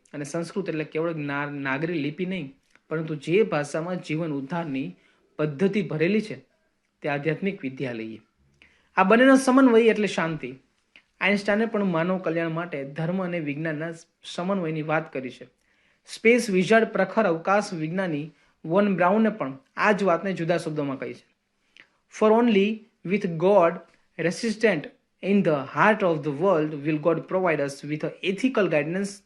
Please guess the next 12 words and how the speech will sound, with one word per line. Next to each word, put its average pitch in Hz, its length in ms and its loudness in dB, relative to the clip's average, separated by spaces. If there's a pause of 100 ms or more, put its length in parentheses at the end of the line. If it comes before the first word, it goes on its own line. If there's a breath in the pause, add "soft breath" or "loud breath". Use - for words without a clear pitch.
through 165 480 -2
the 156 100 -2
dangers 170 380 0
of 151 480 -6
technological 156 520 -6
revolution. 135 460 -6 (1000 soft breath)
વિશ્વના 208 420 4
માનવ 208 460 4
હૈયામાં 180 480 -2
પ્રભુ 180 240 0
પ્રતિષ્ઠિત 185 600 -2
થાય 185 280 0